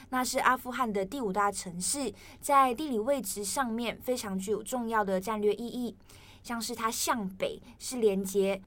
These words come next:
塔吉克斯坦的，那么向南就连接哥布尔，那哥布尔就是阿富汗的首都。所以占领了昆都士，某种程度上对于阿富汗军来说是非常具有威胁性的，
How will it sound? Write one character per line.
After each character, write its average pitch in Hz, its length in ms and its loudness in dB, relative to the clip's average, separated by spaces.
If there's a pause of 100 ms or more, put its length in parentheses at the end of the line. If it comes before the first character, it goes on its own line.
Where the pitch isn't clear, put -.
塔 190 180 -4
吉 196 160 -4
克 262 200 -4
斯 262 200 -2
坦 - 300 -8
的， 143 180 -2 (380)
那 240 80 -4
么 233 100 0
向 294 360 0
南 180 200 0 (140)
就 247 140 -2
连 208 200 4
接 190 200 0
哥 254 180 0
布 262 220 -2
尔， 123 160 -2 (180)
那 196 120 -6
哥 240 200 -2
布 294 220 -2
尔 190 120 0
就 202 140 -2
是 214 140 -2
阿 208 120 2
富 220 140 -8
汗 214 180 -4
的 185 80 -2
首 - 380 -6
都。 240 240 -4 (280)
所 - 180 -6
以 311 80 -2
占 320 280 -2
领 196 140 -2
了 180 100 -2
昆 240 280 -4
都 254 120 -4
士， 247 280 -4
某 220 200 -2
种 262 220 -2
程 190 240 -6
度 233 160 -2
上 226 300 0
对 233 160 4
于 - 20 4
阿 220 180 4
富 226 140 -8
汗 220 240 -4
军 214 220 -4
来 202 120 0
说 196 160 -4
是 208 140 -6
非 226 260 2
常 190 220 -4
具 196 140 -4
有 196 80 2
威 175 180 -4
胁 190 180 -4
性 180 280 -4
的， - 180 -6